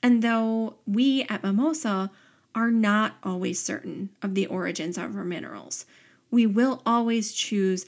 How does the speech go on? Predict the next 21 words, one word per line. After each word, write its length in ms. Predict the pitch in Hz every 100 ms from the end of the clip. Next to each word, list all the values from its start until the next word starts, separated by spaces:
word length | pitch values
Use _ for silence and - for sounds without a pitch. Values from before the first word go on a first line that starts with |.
| -
ethically 440 | 196 208 202 202
sourced 400 | 196 202 185 190
materials 560 | 190 196 196 165 170 190
when 640 | 196 196 196 196 202 -
they're 160 | - 185
available. 720 | 170 175 139 117 - 123 - - -
And 160 | 214 202
we 280 | 202 185 -
only 360 | 254 277 262 214
use 300 | 190 185 -
that 220 | 185 -
label 520 | 156 - - - 208 - -
when 180 | 214
it's 160 | 208 -
something 400 | 233 233 262 254
we 80 | 220
can 220 | - 196
be 120 | 190
pretty 600 | - - - 254 240 226
certain 380 | 208 180 - -
of. 360 | - 285 -